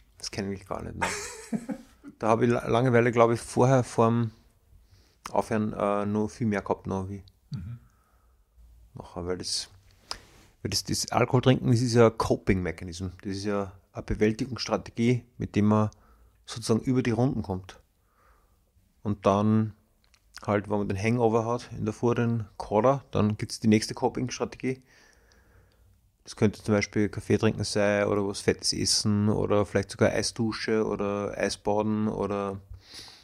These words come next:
Speaker 1: oder einfach durchbeißen im Büro.
Speaker 2: Mhm.
Speaker 1: Und dann, ähm, kommt man halt quasi von einer Coping-Strategie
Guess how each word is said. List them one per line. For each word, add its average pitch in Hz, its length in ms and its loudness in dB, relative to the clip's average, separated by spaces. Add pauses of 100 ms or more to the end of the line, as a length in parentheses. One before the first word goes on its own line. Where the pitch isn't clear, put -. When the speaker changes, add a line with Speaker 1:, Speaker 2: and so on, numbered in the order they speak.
(920)
Speaker 1:
oder 104 240 2
einfach 104 840 0 (920)
durchbeißen 107 500 2
im 107 40 0
Büro. 110 460 -2 (720)
Speaker 2:
Mhm. 117 260 -10 (840)
Speaker 1:
Und 110 180 -8
dann, 104 360 0
ähm, 104 540 -2 (140)
kommt - 180 -4
man 113 100 6
halt 107 100 0
quasi 104 220 0
von - 260 0
einer 123 320 4
Coping-Strategie - 2250 -4